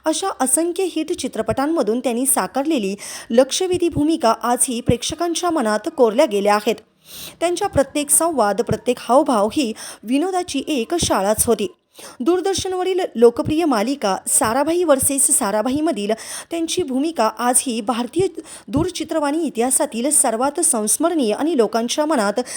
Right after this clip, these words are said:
घर करणाऱ्या भूमिकांपैकी एक मानली जाते. त्यांच्या खास विनोदी टायमिंगने आज आणि, आणि सहज अभिनयाने त्यांनी कॉमेडीला एक नवीन ओळख मिळवून दिली.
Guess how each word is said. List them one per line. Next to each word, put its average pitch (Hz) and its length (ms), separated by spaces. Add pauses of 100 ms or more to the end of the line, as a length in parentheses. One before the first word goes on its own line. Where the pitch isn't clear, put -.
(240)
घर 262 240
करणाऱ्या 330 420
भूमिकांपैकी 269 760 (100)
एक 359 220
मानली 214 360
जाते. 220 340 (460)
त्यांच्या 370 320 (100)
खास 320 320
विनोदी 269 380
टायमिंगने 233 560 (100)
आज 226 320 (380)
आणि, 311 260 (220)
आणि 285 280
सहज 302 440
अभिनयाने 254 720
त्यांनी 262 380
कॉमेडीला 247 480 (100)
एक 262 260 (380)
नवीन 277 340
ओळख 254 360
मिळवून 214 400
दिली. 214 200